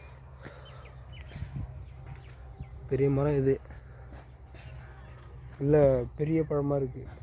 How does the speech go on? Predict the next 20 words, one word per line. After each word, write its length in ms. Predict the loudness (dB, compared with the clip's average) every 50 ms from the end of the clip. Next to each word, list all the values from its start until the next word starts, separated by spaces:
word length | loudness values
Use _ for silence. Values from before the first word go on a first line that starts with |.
| -12 -10 -8 -8 -8 -10 -12 -14 -16 -16 -16 -16 -16 -14 -14 -14 -14 -14 -14 -14 -14 -16 -16 -16 -16 -12 -10 -8
இந்த 120 | -4 -2 0
மாதிரி 220 | 2 4 4 4 4 6
பெரிய 200 | 6 8 8 8 6 6
பழமா 240 | 6 6 6 6 6 6
இருந்தா 260 | 4 4 2 2 4
தான் 180 | 4 2 2 0 -2 -8 -10 -10 -10 -8 -6 -6 -6 0 2
கிழங்கும் 340 | 4 6 6 8 8 8 8
நல்லா 160 | 8 8 6 4 4
பெருசு 220 | 4 2 2 4 2
பெருசா 260 | 0 0 2 2 2 2
வரும். 280 | 4 4 2 2 2 0 0 -2 0 4 6 8 8 6 4 2 0 -4 -6 -8 -10 -12 -14 -16 -16 -16 -16 -16 -16 -14 -12 -10 -10 -10 -8 -10 -10 -12 -12 -12 -12 -12 -12 -12 -12 -12 -8 -8 -8 -8 -10 -12 -16 -16 -14 -14 -12 -10 -8 -8 -10 -10 -12 -16 -14 -14 -14 -14 -14 -14 -12 -12 -10 -10 -12 -14 -18 -20 -20 -20 -20 -20 -16 -12 -12 -10 -10 -12 -14 -18 -20 -20 -20 -20 -20 -18 -18 -18 -14 -4 -2
கொட்டைகள் 440 | -2 2 4 6 8 8 8 6 6
சின்ன 180 | 4 4 4 6
சின்னதா 260 | 6 6 6 8 8 8
இருந்தா 280 | 6 6 6 6 8 10 10 8 8 6 2 0 -2 -4 -6 -8 -8 -10 -6 0
கிழங்கும் 400 | 2 2 4 4 6 6 6 6 4
சின்ன 140 | 2 2 4
சின்னதா 300 | 4 4 4 4 4 4
தான் 120 | 4 2
இருக்கும். 280 | 2 2 0 -2 -4